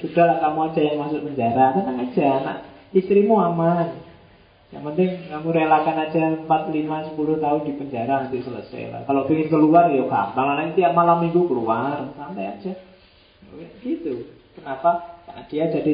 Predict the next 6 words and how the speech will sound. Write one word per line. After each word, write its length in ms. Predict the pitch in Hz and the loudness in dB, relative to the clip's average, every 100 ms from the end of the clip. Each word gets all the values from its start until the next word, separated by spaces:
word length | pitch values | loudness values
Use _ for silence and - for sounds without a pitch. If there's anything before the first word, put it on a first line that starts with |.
| 151 | 2
tumbalnya. 760 | 165 165 143 160 180 180 180 - - - _ _ _ - - _ _ _ - - | 0 2 2 0 -2 -4 -6 -12 -16 -20 _ _ _ -20 -20 _ _ _ -20 -18
Nah, 120 | 110 | -16
itu 200 | 117 170 208 220 - - - - - - - | -4 0 2 0 -10 -14 -18 -20 -20 -20 -10
namanya 560 | 147 139 131 135 165 165 | -6 -4 -4 -2 -2 -2
pendekatan 720 | 139 123 123 113 135 139 135 | -6 -8 -6 -2 -2 -2 -6
medis. 640 | 123 123 - - 131 120 | -12 -14 -20 -12 -8 -8